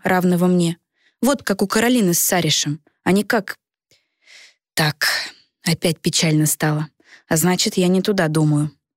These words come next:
Хватит. Вон, даже наша Фиса за ум взялась. Неужто я хуже или глупее? Не буду я тонуть ни в мечтах несбыточных, ни в депрессии,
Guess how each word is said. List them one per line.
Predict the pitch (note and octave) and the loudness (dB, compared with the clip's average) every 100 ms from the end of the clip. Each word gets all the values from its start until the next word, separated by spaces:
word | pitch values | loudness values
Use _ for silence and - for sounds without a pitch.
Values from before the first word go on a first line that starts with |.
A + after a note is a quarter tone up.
| _ - | _ -6
Хватит. | - F#3+ G3+ - D#3 - _ _ _ _ _ | -2 0 0 -2 -6 -10 _ _ _ _ _
Вон, | F#3 A#3 G#3 | 0 2 2
даже | G3+ G#3 G#3+ | 2 2 0
наша | A3 A#3+ | 0 0
Фиса | - B3+ - | 0 0 0
за | E3 F#3 | 0 2
ум | E3+ | 2
взялась. | D#3 E3+ D#3+ C#3+ - _ _ F#3+ | 2 0 0 -2 -6 _ _ 0
Неужто | A#3+ D#4 - | 2 0 0
я | A3+ | 0
хуже | G#3 C#4 A#3 G#3+ | 0 0 2 0
или | F#3+ | 0
глупее? | F#3+ A3+ A3 F#3 D3 - _ _ _ _ _ - | 2 0 0 -2 -4 -10 _ _ _ _ _ -2
Не | G3+ | 0
буду | G3+ B3+ G#3+ | 2 2 2
я | F3+ | 0
тонуть | F3+ F#3 A3 G3 | 2 0 0 0
ни | F#3+ | 2
в | F#3 | 2
мечтах | F3+ - C#4+ - | 0 -2 -2 0
несбыточных, | F#3+ E3+ E3+ D#3 - D3+ - _ - | -2 0 -2 -2 -2 -4 -6 _ -2
ни | G3+ | 0
в | F3+ | 0
депрессии, | F3+ G#3 C#4+ - - D3 | -2 0 0 0 -2 -4